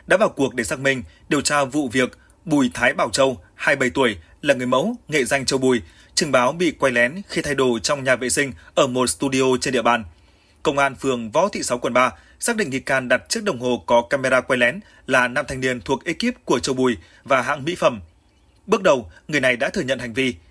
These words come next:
Cơ quan điều tra đang làm rõ động cơ của nam thanh niên này để làm căn cứ xử lý. Hiện, Công an quận ba đang phối hợp cùng Công an phường nơi xảy ra vụ việc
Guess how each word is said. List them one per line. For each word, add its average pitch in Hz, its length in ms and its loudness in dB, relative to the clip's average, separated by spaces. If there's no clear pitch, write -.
Cơ 165 100 0
quan 151 140 2
điều 127 120 0
tra 131 280 0
đang 131 180 0
làm 117 140 0
rõ 139 200 0
động 180 200 -4
cơ 127 240 0
của 131 180 2
nam 127 160 -2
thanh 131 120 -6
niên 127 120 0
này 123 200 0
để 135 200 2
làm 117 300 0
căn 143 140 -2
cứ 127 160 -2
xử 156 100 -2
lý. 135 260 0
Hiện, 143 240 0
Công 147 140 2
an 135 120 2
quận 127 180 -2
ba 131 200 4
đang 123 320 0
phối 156 220 -4
hợp 202 140 0
cùng 123 160 -2
Công 127 140 -4
an 131 100 2
phường 123 240 0
nơi 151 160 0
xảy 131 180 -2
ra 107 160 2
vụ 123 140 -4
việc 120 260 2